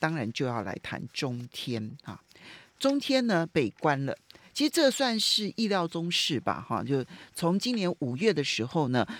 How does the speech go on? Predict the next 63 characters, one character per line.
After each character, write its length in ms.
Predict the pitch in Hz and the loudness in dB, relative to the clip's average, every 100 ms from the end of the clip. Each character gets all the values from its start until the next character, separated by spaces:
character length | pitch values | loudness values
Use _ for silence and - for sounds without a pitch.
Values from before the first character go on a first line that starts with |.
| - | -2
美 100 | 143 | 2
国， 360 | 143 160 170 175 | 6 8 8 6
呃， 160 | - 156 | 4 6
不， 160 | 147 196 | 6 4
就 120 | - 202 | 2 0
是 140 | 196 | 2
这 160 | 175 180 | 2 4
个 140 | 156 | 6
总 180 | 156 170 | 4 2
统 220 | 185 185 | 2 0
府 240 | - 127 80 | 0 -2 2
呢 220 | 117 113 - - - - - | 4 2 -2 -20 -20 -4 6
被 160 | 202 | 6
害， 400 | 143 - 190 156 - _ _ | 6 2 6 6 6 _ _
然 240 | - 147 | 0 2
后 200 | 170 208 | 2 2
呢， 160 | 170 147 | 2 0
他 140 | 147 170 | 0 0
的 80 | |
密-， 380 | 139 185 226 135 - - _ | 2 2 2 0 -6 -20 _
这 120 | - | -2
个 140 | 165 147 - | 4 4 4
秘 280 | 277 262 180 | 2 4 4
密 240 | 214 165 | 6 4
的 200 | 131 117 | 4 4
文 260 | - 117 127 | 4 2 2
件， 280 | - 160 101 - - | 2 2 2 -8 -8
然 140 | 123 | -2
后 100 | 151 | 0
被 260 | 151 170 123 | 4 2 2
揭 300 | - - 160 | -2 2 2
露。 180 | 147 151 - | 6 4 4
那 100 | 254 | 2
这 80 | 285 | 2
里 80 | |
面 160 | 175 196 | 2 2
其 160 | - 143 | 2 0
实 60 | |
就 160 | 160 170 | 2 2
已 40 | |
经 200 | 113 147 | 2 -2
揭 160 | 147 185 | 0 2
露 160 | 180 | 2
出 160 | 147 156 | 0 0
了 100 | 147 | 0
一 100 | - | 0
些 200 | 147 156 | 0 0
讯 260 | 143 196 151 | 2 0 0
息， 160 | - | 0
包 220 | 110 143 | 2 2
括 240 | 143 - 160 | 2 2 4
了 120 | 123 - - - | 4 0 -10 -6
去 240 | - 277 | -2 2
年 180 | 226 151 | 4 4
在 140 | 156 160 | 4 2
总 180 | 139 | 2
统 140 | 156 98 | -2 0
大 180 | 151 131 | 0 2
选 200 | 104 98 | 0 0
的 80 | |
时 200 | 113 - | -2 -2
候 260 | 117 160 135 | -2 0 2
呢， 140 | 123 | 2